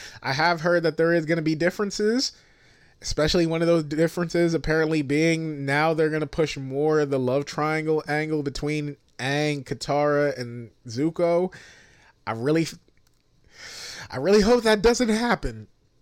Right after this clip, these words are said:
I hope that does not happen. But if it does, 'cause I hate love triangles. First off, I hate love triangles in shows. I,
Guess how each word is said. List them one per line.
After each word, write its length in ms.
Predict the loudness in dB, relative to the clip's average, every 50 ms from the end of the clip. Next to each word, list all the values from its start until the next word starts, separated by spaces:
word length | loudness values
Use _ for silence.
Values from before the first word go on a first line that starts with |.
| _ _ _ _
I 120 | -4 -4 -4
hope 320 | -4 -4 -4 -4 -4 -4 -2
that 300 | 0 0 0 0 -2 -2
does 260 | 0 0 0 0 -2
not 280 | -2 -2 -2 0 -2 -2
happen. 640 | -4 -2 -2 0 -2 -2 -2 -6 -10 -10 -14 -18 -20 _ _ _ _ _ _ _ _ _ _ _ -10 _
But 120 | -2 -2
if 120 | -2 -2 -2
it 160 | -4 -2 0
does, 580 | 0 2 4 4 4 4 2 2 -2 -4 -6 -8 -12 _ _ _ _ _ _ _ _ _
'cause 160 | -4 0 2
I 140 | 2 2 2
hate 280 | 2 2 0 0 2 2
love 220 | 2 2 2 0
triangles. 540 | -2 -6 -8 -8 -8 -8 -10 -12 -12 -14 -16 -18
First 320 | -8 -4 -2 -2 0 2
off, 200 | 2 2 0 0 -4 -14 -20 -20 -12 -10
I 80 | -8 -2
hate 240 | 0 0 0 2 4
love 180 | 4 4 4
triangles 560 | 2 -2 -4 -2 -2 0 0 2 2 2 2 0
in 80 | -2
shows. 540 | -4 -4 -2 2 2 4 4 2 2 0 -2 -6 -18 -20 -20 -20 -20 -10 -4
I, 120 | -2 -2